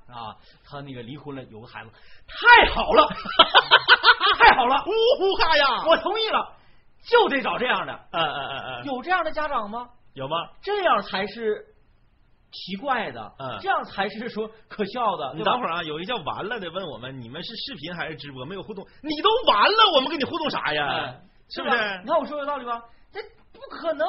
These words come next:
Speaker 1: 家长会是那种反应，所以你妈你爸的反应是对的。但是我跟你说，你，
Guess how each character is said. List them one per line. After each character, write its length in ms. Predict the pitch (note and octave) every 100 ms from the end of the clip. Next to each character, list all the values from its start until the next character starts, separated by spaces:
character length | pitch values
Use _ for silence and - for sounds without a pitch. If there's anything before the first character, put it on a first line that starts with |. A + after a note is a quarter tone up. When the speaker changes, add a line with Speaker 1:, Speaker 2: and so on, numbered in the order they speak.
| G4
Speaker 1:
家 200 | F4+ F#4
长 160 | D#4+ B3
会 140 | E4
是 100 | E4+
那 120 | E4+
种 140 | C#4 B3+
反 140 | D3
应， 60 | C3
所 120 | A3+
以 80 | C4
你 180 | A#3 C#3
妈 160 | G#3
你 120 | G#3 A#2+
爸 180 | G3+
的 60 | F#3+
反 180 | - G#2+
应 80 | A#2+
是 100 | F#3+
对 260 | E4+ C#4+
的。 120 | - - - _ -
但 220 | E4 G#3+
是 140 | G#3+ -
我 140 | F3+
跟 160 | D#4 D4
你 80 |
说， 220 | F#3 A3 A3 - - - -
你， 160 | A3